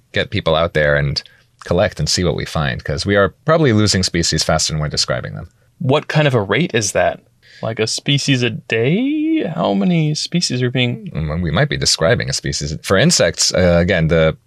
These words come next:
Speaker 1: number of insects is immense. So we're actually, it's actually not that hard to describe a new species of insect to, or to find one even.
Speaker 2: Wow.
Speaker 1: There's
Speaker 2: Okay.
Speaker 1: probably undescribed species in your average entomology museum. You just need someone to sit down and go through the rather long and complicated process of describing it.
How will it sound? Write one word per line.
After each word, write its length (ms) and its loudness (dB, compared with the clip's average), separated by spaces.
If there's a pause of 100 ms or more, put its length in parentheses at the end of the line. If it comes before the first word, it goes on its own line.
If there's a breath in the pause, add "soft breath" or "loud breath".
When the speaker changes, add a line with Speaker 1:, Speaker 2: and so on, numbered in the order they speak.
(120)
Speaker 1:
number 280 2
of 100 0
insects 400 0
is 180 -4
immense. 400 0
So 300 2
we're 160 2
actually, 280 0
it's 140 0
actually 220 2
not 160 0
that 120 2
hard 200 2
to 60 -2
describe 380 0
a 40 0
new 100 2
species 400 -2
of 80 -8
insect 440 -4
to, 120 -8
or 60 -4
to 100 -4
find 260 0
one 180 -2
even. 340 -6
Speaker 2:
Wow. 420 0
Speaker 1:
There's 160 2
Speaker 2:
Okay. 80 -2
Speaker 1:
probably 240 4
undescribed 480 2
species 420 0
in 140 2
your 120 4
average 520 0
entomology 480 -2
museum. 540 2 (260 loud breath)
You 100 0
just 160 0
need 200 4
someone 280 2
to 60 2
sit 240 0
down 180 2
and 140 4
go 120 4
through 260 0
the 160 0
rather 280 0
long 300 2
and 100 0
complicated 480 -2
process 460 0
of 160 -6
describing 480 0
it. 180 -8